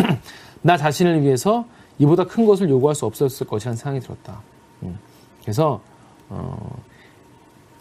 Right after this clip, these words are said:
음. 그리고 어쩌면 한 번으로 충분할지 모르지만 나의, 나는 아버님한테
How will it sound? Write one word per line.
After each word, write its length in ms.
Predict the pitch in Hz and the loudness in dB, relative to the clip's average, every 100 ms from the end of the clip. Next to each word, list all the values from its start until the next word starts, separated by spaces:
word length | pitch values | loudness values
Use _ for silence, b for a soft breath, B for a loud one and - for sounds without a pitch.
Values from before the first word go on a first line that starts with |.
| - - - | -20 -20 -20
음. 240 | - 104 - - - B B _ _ _ _ - | -14 -12 -14 -18 -20 B B _ _ _ _ -2
그리고 400 | 151 165 226 285 - - - _ _ _ _ _ - | 2 4 2 -4 -16 -20 -20 _ _ _ _ _ -4
어쩌면 400 | 143 143 208 208 | -2 4 4 2
한 200 | 185 277 | 0 0
번으로 280 | 285 269 233 | 2 2 0
충분할지 440 | - 226 220 214 | -2 -2 -2 -2
모르지만 600 | 135 127 120 139 151 113 - - | 0 0 0 0 0 -2 -8 -4
나의, 420 | 120 151 170 170 | 2 4 4 0
나는 400 | 139 151 202 247 - B B B B - _ - - - _ - _ _ - - _ - - | 0 2 2 0 -8 B B B B -20 _ -20 -20 -20 _ -20 _ _ -20 -20 _ -20 -4
아버님한테 920 | 131 156 175 165 131 151 180 214 - | 0 2 2 2 -2 -2 0 0 -4